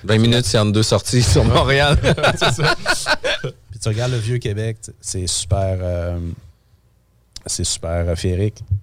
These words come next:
Speaker 3: C'est, tu peux t'installer direct, euh, dans, dans le Vieux-Port ou au Vieux-Québec, t'as l'impression d'être en, en région de villégiature.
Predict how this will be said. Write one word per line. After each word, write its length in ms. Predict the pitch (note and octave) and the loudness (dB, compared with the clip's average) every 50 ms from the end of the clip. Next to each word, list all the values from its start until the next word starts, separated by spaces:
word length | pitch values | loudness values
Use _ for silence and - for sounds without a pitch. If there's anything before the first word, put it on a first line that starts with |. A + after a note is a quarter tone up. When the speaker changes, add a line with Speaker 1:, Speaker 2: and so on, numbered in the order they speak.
| - | -8
Speaker 3:
C'est, 520 | - - - - - - - - - - _ | -16 -20 -20 -20 -20 -20 -20 -20 -20 -20 _
tu 80 | - G2+ | -8 -8
peux 100 | - - | -8 -6
t'installer 460 | - F2+ E2+ - - E2+ F2 F#2 F2 | -8 -8 -6 -4 -4 -4 -4 -4 -4
direct, 460 | A#2 G2+ F#2+ F2 F2 F2 - - - | -6 -8 -10 -8 -8 -8 -6 -6 -6
euh, 380 | F2+ F2+ F2+ F2+ F#2 F2+ F#2 F#2 | -4 -4 -4 -4 -4 -4 -4 -4
dans, 100 | F#2 F2+ | -4 -2
dans 120 | F2 F2 | -2 -2
le 40 | F2 | 0
Vieux-Port 540 | E2+ F2+ F2+ E2 F2 F2+ F#2 F#2+ F#2+ F#2+ F2+ | 0 0 0 0 2 2 2 4 2 2 2
ou 100 | F2 F2 | 0 -2
au 20 | |
Vieux-Québec, 520 | E2+ - F2+ F2 - - F2 E2 F2 F2+ F#2+ - | -2 0 -2 -2 0 0 -2 0 0 -2 -4 -2
t'as 100 | - F2 | -4 -2
l'impression 540 | E2+ E2+ - - F2 D#2+ - - - F#2+ E2+ | -2 -2 0 -2 -2 -2 2 2 2 2 2
d'être 240 | E2 E2 E2 E2 - - _ - _ - - - | 0 -4 -4 -6 -8 -14 _ -20 _ -20 -16 -10
en, 400 | F2 E2+ E2 E2+ F2 G1+ G1+ - - - - - - - - - - - _ _ - - | -6 -6 -4 -4 -4 -4 2 2 2 2 0 -8 -14 -16 -18 -20 -20 -20 _ _ -20 -20
en 60 | F2 | -18
région 240 | F2 F2+ E2 F2 F2 | -18 -12 -6 -6 -4
de 60 | E2+ | -4
villégiature. 580 | - E2+ E2+ E2+ E2 E2+ E2 - - - - - | -4 -4 -4 -2 -2 -2 -4 -4 -6 -8 -8 -8